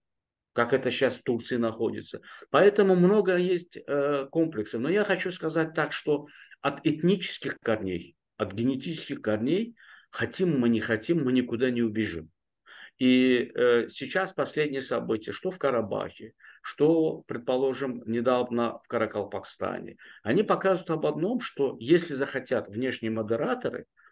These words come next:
взорвать Казахстан, Узбекистан, Кыргызстан, могут.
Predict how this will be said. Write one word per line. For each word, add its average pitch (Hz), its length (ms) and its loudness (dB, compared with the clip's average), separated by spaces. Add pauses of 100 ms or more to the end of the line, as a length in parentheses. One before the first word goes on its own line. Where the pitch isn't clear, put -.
(140)
взорвать 117 440 2
Казахстан, 156 760 -2
Узбекистан, 117 800 -8
Кыргызстан, 120 680 -4
могут. 104 440 0